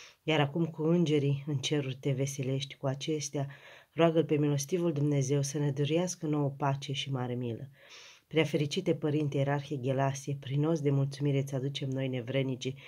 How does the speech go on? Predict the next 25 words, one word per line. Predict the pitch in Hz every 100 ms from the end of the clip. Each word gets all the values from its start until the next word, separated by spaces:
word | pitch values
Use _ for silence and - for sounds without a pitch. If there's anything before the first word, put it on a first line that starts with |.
| - - _
pentru | 156 147
folosințele | 143 156 147 143 185 180 165 143
ce | 139
le | 143
dobândim | 131 139 120 139 156 165
de | 143
la | 131
tine | 135 143 139
neîncetat, | 131 139 139 139 135 131 - - - -
și | - -
ca | 147 151
unul | 185 185
care | 175 156 147
ne | 147 147
izbăvește | 135 147 135 156 180 -
de | 139 139
tot | 139 151 143
necazul, | 139 139 151 143 139 135
cu | -
rugăciunile | 139 131 139 - 160
tale | 147 143 139
primește | 135 143 147 165 -
de | 147
la | 143 139
noi | 139 139